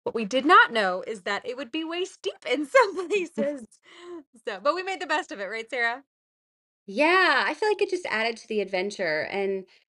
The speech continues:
Speaker 2: you know, Morgan and I really struggled with what to do. I mean, 'cause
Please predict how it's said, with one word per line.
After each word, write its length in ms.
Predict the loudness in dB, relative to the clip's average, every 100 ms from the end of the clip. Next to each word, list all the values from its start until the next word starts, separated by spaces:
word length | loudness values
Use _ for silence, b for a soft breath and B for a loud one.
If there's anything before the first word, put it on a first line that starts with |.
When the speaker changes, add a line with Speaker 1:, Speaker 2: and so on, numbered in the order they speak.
| -6
Speaker 2:
you 100 | 0
know, 120 | 2
Morgan 260 | 4 4 4
and 100 | 2
I 120 | 2
really 240 | 2 2
struggled 720 | 0 -4 -2 -2 0 -2 -2
with 420 | -2 0 -2 -4 -6
what 240 | -4 -4
to 100 | -8
do. 420 | -6 -2 0 2 2
I 60 |
mean, 380 | 0 0 -2 -8 -16 _ _ _ _ _ _ _
'cause 320 | 0 0 0